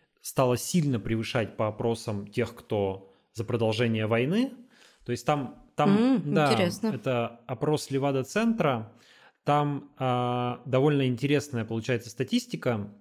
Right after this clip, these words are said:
Speaker 1: А, она заключается в том, что пятьдесят семь процентов выступают за начало мирных переговоров, а тридцать шесть за продолжение военных действий.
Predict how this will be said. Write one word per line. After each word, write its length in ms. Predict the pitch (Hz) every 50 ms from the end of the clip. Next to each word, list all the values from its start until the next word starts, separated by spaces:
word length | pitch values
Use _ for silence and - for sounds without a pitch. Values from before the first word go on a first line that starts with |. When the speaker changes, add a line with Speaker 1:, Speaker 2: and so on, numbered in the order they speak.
| _ _ _ _ _ _ _ _ _ _ _ _ _ _ _ _ _ _ _ _ _ _ _ - - - _ _ _ _ _ _ _ _ _ -
Speaker 1:
А, 580 | 131 123 120 117 113 117 117 113 113 117 113 -
она 180 | 139 131 151 147
заключается 460 | 143 - 143 - - 151 143 - -
в 60 | - -
том, 260 | - 165 156 147 139
что 580 | - - - _ - 143 135 131 131 127 - - -
пятьдесят 380 | 131 139 135 - 165 151 156
семь 180 | - 160 143 120
процентов 520 | - 127 - - 143 131 123 117 117 -
выступают 480 | - - - 131 117 - 135 127 120 117
за 120 | 117 123
начало 340 | 127 127 120 - 147 131 123
мирных 320 | 120 123 123 117 120 -
переговоров, 640 | - 135 123 123 120 143 156 208 247 233 190 - - -
а 100 | - 139
тридцать 320 | - 156 151 139 - 135
шесть 200 | - - 185 180
за 60 | 160 156
продолжение 500 | - 131 123 123 117 123 147 147 139 120
военных 340 | 123 127 127 127 131 127
действий. 580 | 120 113 110 104 - - - - 95 92 - -